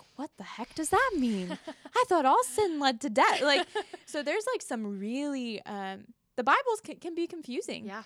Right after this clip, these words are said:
Speaker 1: And so to be just, like, entirely honest with God where you're at and, like,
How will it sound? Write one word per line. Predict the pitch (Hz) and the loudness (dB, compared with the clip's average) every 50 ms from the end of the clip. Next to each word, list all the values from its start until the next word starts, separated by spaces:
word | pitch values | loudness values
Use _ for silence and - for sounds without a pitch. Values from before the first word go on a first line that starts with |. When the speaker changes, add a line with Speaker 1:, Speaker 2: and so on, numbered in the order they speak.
| _ _ - | _ _ -10
Speaker 1:
And | 208 233 240 233 | -8 -8 -8 -6
so | - 254 233 226 226 226 220 | -4 -4 -4 -2 -4 -6 -6
to | - 254 | -8 -10
be | 208 196 214 226 240 277 | -10 -8 -8 -8 -8 -8
just, | 277 - 277 - - | -8 -10 -10 -8 -8
like, | 208 190 - - _ _ _ _ | -8 -8 -10 -14 _ _ _ _
entirely | 226 208 196 - - - 196 180 185 190 196 196 202 202 | -12 -12 -12 -12 -14 -12 -10 -8 -8 -6 -8 -8 -8 -10
honest | - - 170 165 170 175 - - | -12 -12 -14 -14 -14 -14 -14 -14
with | 214 - | -14 -12
God | - - 214 226 214 | -8 -8 -8 -6 -6
where | 196 190 180 | -6 -8 -8
you're | 180 - - | -8 -8 -8
at | - 190 208 226 - | -8 -10 -10 -10 -10
and, | 208 190 | -12 -12
like, | 190 196 202 | -14 -14 -16